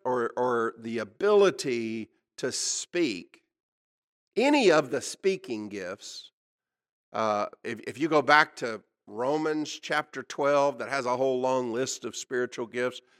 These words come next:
If you go back to Ephesians, uh, chapter four, that's got a whole list of spiritual gifts, uh,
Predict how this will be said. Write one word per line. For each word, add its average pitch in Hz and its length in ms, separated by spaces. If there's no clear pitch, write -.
If - 60
you 139 100
go 135 140
back 135 320
to 117 140
Ephesians, 131 960
uh, 107 640
chapter 131 520
four, 127 680
that's - 180
got 123 160
a 123 60
whole 123 340
list 120 320
of 120 200
spiritual 117 580
gifts, 117 520
uh, - 120